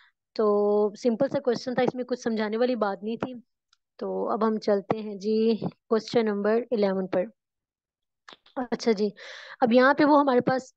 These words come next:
हमसे क्या पूछ रहा है? Rest mass of a photon is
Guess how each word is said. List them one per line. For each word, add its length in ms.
हमसे 240
क्या 180
पूछ 260
रहा 100
है? 260
Rest 460
mass 500
of 220
a 60
photon 580
is 180